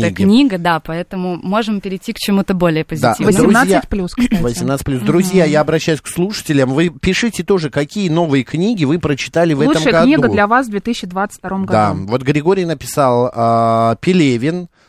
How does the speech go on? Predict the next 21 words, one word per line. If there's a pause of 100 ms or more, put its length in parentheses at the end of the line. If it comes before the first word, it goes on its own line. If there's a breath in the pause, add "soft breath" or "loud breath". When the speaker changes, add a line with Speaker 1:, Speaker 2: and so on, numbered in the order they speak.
(120)
Speaker 1:
а,
потом,
а,
Дим
Димыч
написал:
«Жена
любит
читать,
обожает,
гуляя
по
Speaker 3:
Мгм.
Speaker 1:
Т
Ц,
она
просто
не
может
пройти
мимо,